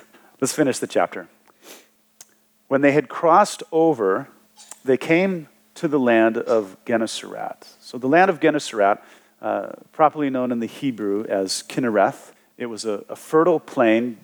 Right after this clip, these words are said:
just south and west of Capernaum, and it ran in a, a crescent along the, uh, the Galilee for about three or so miles.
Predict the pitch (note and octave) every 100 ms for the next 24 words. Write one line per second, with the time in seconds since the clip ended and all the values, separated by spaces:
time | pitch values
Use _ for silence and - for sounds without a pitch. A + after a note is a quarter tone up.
0 | - - - F3+ F#3 - - - C3 C#3+
1 | E3 D#3+ C3 B2 B2 - A2 - C3+ -
2 | A#2 G#2+ C#3+ - _ _ _ - C3 -
3 | B2+ C3+ C3+ C3+ C3 A#2+ A2+ A#2+ - -
4 | E3+ - - A#2 B2 A2 A#2 B2 B2+ A2
5 | A#2 A2 G#2 _ _ _ _ - - G#2+
6 | A2+ C3+ B2+ C#3 A2+ G#2 G#2+ B2 A2 A2
7 | - - C#3 C3+ - B2+ A2 G#2+ A2 G#2
8 | G2 B2+ -